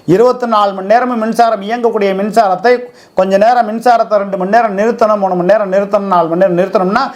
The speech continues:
அது தங்கமணியினுடைய தயவு இல்லாமல் அது நடந்திருக்காரு. அவரும் ஒரு குட்டி பொதுச் செயலாளர் இருக்காரு.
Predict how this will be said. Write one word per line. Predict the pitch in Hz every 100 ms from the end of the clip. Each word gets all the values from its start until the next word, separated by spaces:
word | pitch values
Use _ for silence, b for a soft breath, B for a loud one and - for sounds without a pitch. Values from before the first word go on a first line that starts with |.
| B B
அது | 190 175 196
தங்கமணியினுடைய | 226 254 240 233 214 196 185 180
தயவு | 202 247 240
இல்லாமல் | 220 220 202 240
அது | 208 170
நடந்திருக்காரு. | 175 165 147 143
அவரும் | 160 180 226
ஒரு | 214 185
குட்டி | 214 208 240
பொதுச் | 185 202 202
செயலாளர் | 196 180 170
இருக்காரு. | 160 185 269